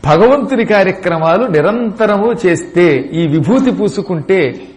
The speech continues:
మోక్షం వస్తుంది. ఇంత గ-, గందరగోళం ఎందుకు చెప్పాను మీకంటే,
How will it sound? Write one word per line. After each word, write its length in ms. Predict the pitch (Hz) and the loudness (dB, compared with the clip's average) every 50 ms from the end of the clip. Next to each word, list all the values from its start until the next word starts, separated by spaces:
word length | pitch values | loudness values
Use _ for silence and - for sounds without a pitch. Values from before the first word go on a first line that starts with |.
| - - - - - 127 | -20 -20 -20 -18 -10 -4
మోక్షం 340 | 135 147 147 - - 156 139 | -2 -2 -2 -2 -6 -6 -6
వస్తుంది. 420 | 127 - - - 123 117 - 185 | -6 -6 -8 -12 -10 -10 -6 -4
ఇంత 300 | 196 214 208 190 - 170 | -2 -2 -2 -2 0 -2
గ-, 480 | 156 123 107 104 120 123 135 139 135 139 | -2 -2 -2 -4 -2 -2 0 0 0 0
గందరగోళం 400 | 139 143 190 214 208 233 233 214 | 0 0 0 0 0 0 0 0
ఎందుకు 200 | 180 202 214 220 | 0 0 0 0
చెప్పాను 280 | 220 220 226 220 208 | 0 0 0 -2 0
మీకంటే, 680 | 208 202 175 190 180 156 - 247 277 285 - - - | -2 -2 -2 -4 -4 -2 0 0 0 0 -2 -8 -14